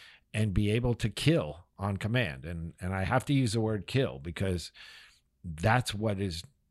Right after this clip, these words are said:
ingrained into us is, is kill, you know. In fact,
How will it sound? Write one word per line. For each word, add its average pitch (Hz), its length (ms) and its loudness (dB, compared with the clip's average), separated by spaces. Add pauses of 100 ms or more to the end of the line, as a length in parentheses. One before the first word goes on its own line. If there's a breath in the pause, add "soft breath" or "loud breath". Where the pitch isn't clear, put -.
(140)
ingrained 104 800 2
into 101 380 -2
us 73 300 -8
is, 80 300 -6 (120)
is 90 220 -4
kill, 85 560 -4 (580 loud breath)
you 87 160 0
know. 87 300 0
In 82 160 -6
fact, 104 480 0